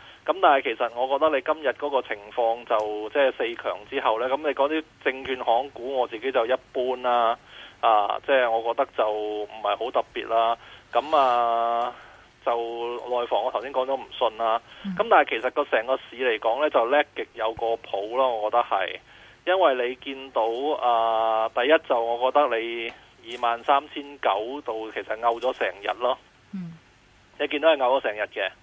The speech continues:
Speaker 1: 咁就有好多股票其實係唔跟嘅，下，跟唔到。咁啊，大家都係人同此心呢，就集中火力。
Speaker 2: 嗯。
Speaker 1: 咁我自己就因為我好似我篇稿寫，我驚我自己攰過頭啫，我費事睇咁多飯啦。咁同埋你真係揀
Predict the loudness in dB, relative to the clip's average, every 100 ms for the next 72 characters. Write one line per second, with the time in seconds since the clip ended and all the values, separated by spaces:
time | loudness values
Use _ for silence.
0 | -20 -20 -20 -20 -4 -2 2 4 4 2
1 | 0 0 -2 -4 -2 -2 -2 0 0 -4
2 | -10 -2 0 0 -2 -10 -8 -8 -14 -8
3 | -2 -2 -2 0 0 -2 -8 -6 -6 -10
4 | -16 -20 -10 -4 0 2 2 2 2 2
5 | 2 0 -6 -12 -14 -16 -18 -16 -2 -2
6 | -2 -4 -4 -2 -2 0 -2 -2 -6 -8
7 | -10 -6 -2 -2 -4 -18 -12 -12 -6 -2
8 | 2 2 0 -4 -2 0 2 2 0 -2
9 | -4 -6 -4 -4 -4 -4 -6 -2 -2 0
10 | -2 -2 -2 -4 -6 -8 -6 -8 -4 -2
11 | -2 -2 -2 0 2 0 -2 -4 -2 -2
12 | -2 -2 -4 0 0 0 0 2 0 -2
13 | -10 -20 -8 -2 0 2 2 2 2 4
14 | 2